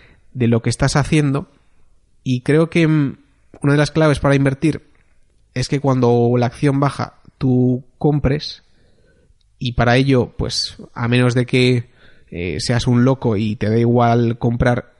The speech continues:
en cualquier momento, si tú no tienes convicción, lo normal es que no seas capaz de comprar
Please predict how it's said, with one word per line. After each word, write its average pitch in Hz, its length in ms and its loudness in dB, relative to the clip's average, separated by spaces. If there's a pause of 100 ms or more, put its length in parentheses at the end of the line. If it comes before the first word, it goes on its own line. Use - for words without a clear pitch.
(100)
en 123 120 -8
cualquier 117 280 -2
momento, 135 520 0 (500)
si - 540 -4 (120)
tú 143 520 0
no 135 240 0
tienes 139 240 0
convicción, 143 600 -2 (220)
lo 120 180 0
normal 117 380 0
es - 300 -6 (280)
que 113 140 -8
no 113 180 -4
seas 120 320 -6
capaz 120 520 -4 (100)
de 123 180 -4
comprar 120 520 -2